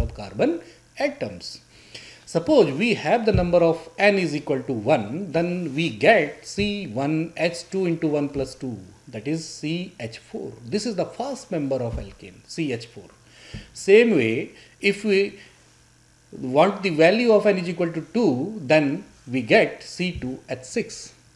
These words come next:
Same way, if we, if the value of N is equal to three, then we get the new compound, that is new member of the alkane is C three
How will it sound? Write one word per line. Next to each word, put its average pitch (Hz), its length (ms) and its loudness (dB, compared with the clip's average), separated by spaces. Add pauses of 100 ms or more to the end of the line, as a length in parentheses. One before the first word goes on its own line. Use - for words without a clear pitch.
(520)
Same 214 260 6
way, 139 260 2 (140)
if 208 220 -4
we, 196 320 -4
if 185 160 -2
the 170 80 4
value 202 380 6
of 214 100 2
N 214 120 2
is 185 120 -2
equal 175 240 -4
to 160 120 -6
three, 147 440 -4
then 139 320 -4
we 135 140 -2
get 160 340 -2
the 151 240 -2 (560)
new 160 460 4
compound, 127 560 -4
that 131 160 -6
is 156 260 -4 (220)
new 170 180 4
member 127 540 0
of 117 160 -8
the 123 80 -4
alkane 120 400 -2
is 165 240 0
C 196 180 -6
three 131 460 -10